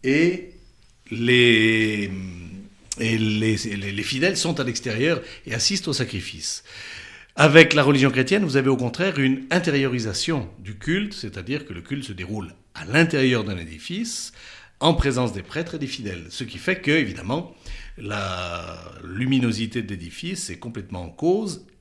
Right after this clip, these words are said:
et cette luminosité est immédiatement associée à une spiritualité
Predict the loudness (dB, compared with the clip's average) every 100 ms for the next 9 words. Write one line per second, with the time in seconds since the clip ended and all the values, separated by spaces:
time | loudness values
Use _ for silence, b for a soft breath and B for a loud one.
0 | _ 2 4 4 0 -8 -6 -4 -4 -6
1 | -6 -10 -12 -6 -6 -6 -10 -12 -4 -2
2 | -2 -4 -8 -8 -8 -8 -8 -6 -4 -6
3 | B B B -6 -6 -6 -10 -10 -12 -14
4 | -8 -4 -4